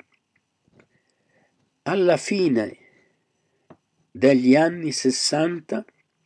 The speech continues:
l'Unione Europea aveva fissato l'obiettivo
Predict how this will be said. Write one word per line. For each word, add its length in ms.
l'Unione 880
Europea 960
aveva 840
fissato 1400
l'obiettivo 1200